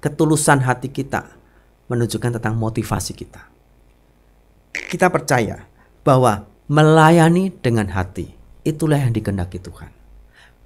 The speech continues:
Apakah pekerjaan kita besar atau kecil, biar semuanya itu Tuhan saja yang menilai. Tuhan saja yang akan memberikan evaluasi.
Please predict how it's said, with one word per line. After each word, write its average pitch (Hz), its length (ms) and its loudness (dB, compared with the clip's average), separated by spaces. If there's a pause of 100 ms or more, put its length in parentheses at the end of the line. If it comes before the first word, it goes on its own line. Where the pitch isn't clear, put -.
(160)
Apakah 143 560 -2
pekerjaan 127 320 -4
kita 135 240 -4
besar 190 640 -2
atau 135 240 -8
kecil, 165 640 -4 (1200)
biar 110 160 0
semuanya 113 320 0
itu 147 160 -4
Tuhan 165 560 -2
saja 147 400 -4
yang 127 240 -2
menilai. 98 400 -10 (320)
Tuhan 160 400 4
saja 170 480 2
yang 151 240 2
akan 170 640 2
memberikan 170 1400 4 (1040)
evaluasi. 117 800 -2